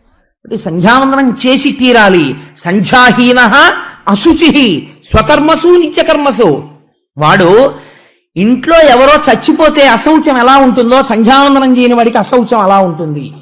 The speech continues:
కాబట్టి వాడు స్వకర్మసు, వాడు ఏ పని చేయడానికి వాడు పనికిరాడు. నిత్యకర్మసు, వాడు పూజ చేయడానికి కూడా అనర్హుడు. వాడు పూజ చేస్తే దేవతలు స్వీకరించారు. ఎందుకు స్వీకరించారు? వాడు సంధ్యావందనం చెయ్యలేదు, ఉపనయనం చేసుకుని కూడా. అది పుట్టడం అంత తేలిక కాదండి, నిలబెట్టుకోవాలి దాన్ని.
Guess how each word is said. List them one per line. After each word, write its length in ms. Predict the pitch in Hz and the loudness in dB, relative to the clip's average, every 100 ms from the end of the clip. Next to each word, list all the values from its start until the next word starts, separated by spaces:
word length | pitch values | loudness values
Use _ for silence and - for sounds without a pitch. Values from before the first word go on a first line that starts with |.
| _ _ _ _ _ - | _ _ _ _ _ -14
కాబట్టి 240 | 165 220 240 | -8 -6 -4
వాడు 180 | 214 | -4
స్వకర్మసు, 720 | 180 - 180 262 302 294 - 285 | -4 -8 -4 -2 0 0 -2 0
వాడు 300 | 233 196 160 | 2 2 0
ఏ 320 | 170 247 285 247 | 2 4 2 2
పని 160 | 285 | 0
చేయడానికి 420 | 302 302 294 277 277 | 2 2 2 0 0
వాడు 140 | 254 | 0
పనికిరాడు. 420 | 226 226 214 127 - - _ 202 | 0 0 0 0 -6 -18 _ -4
నిత్యకర్మసు, 720 | 240 - 349 320 311 302 294 | -2 -2 0 0 0 0 2
వాడు 320 | 220 170 185 | 2 2 0
పూజ 480 | - 220 302 320 294 | -2 -2 0 0 -2
చేయడానికి 360 | 269 269 254 | -2 -2 -2
కూడా 140 | 233 220 | -4 -2
అనర్హుడు. 360 | 240 202 170 117 - - _ - | 0 0 0 -2 -6 -20 _ -8
వాడు 100 | 185 | -8
పూజ 400 | - 240 262 269 | -6 -6 -4 -4
చేస్తే 200 | 240 226 | -4 -4
దేవతలు 360 | 202 226 233 | -2 -4 -6
స్వీకరించారు. 580 | 208 208 202 165 - - _ _ _ _ _ | -10 -12 -12 -16 -20 -20 _ _ _ _ _
ఎందుకు 280 | 170 240 302 | -8 -6 -6
స్వీకరించారు? 600 | - 285 277 269 254 247 | -6 -6 -4 -6 -4 0
వాడు 220 | 247 196 180 | 0 0 -2
సంధ్యావందనం 640 | 180 202 254 269 269 247 254 | -4 0 0 0 -2 -2 -2
చెయ్యలేదు, 400 | 254 285 277 233 | -2 2 2 2
ఉపనయనం 560 | 175 180 247 262 254 233 | -2 -4 -2 0 -2 -2
చేసుకుని 300 | 233 233 233 | -4 -2 -4
కూడా. 380 | 214 165 120 - - _ _ _ _ _ _ _ _ _ _ _ _ | 0 0 -2 -10 -20 _ _ _ _ _ _ _ _ _ _ _ _
అది 300 | 143 196 208 | -8 -4 -2
పుట్టడం 580 | 233 - 175 - 214 220 | -4 -6 -10 -4 -2 0
అంత 200 | 208 202 | -2 -4
తేలిక 420 | 196 202 226 240 | -2 0 0 0
కాదండి, 460 | 254 240 233 220 240 | -2 0 0 0 0
నిలబెట్టుకోవాలి 680 | 185 214 262 302 254 208 151 | 0 0 -2 -4 -6 -6 -10
దాన్ని. 220 | 117 | -16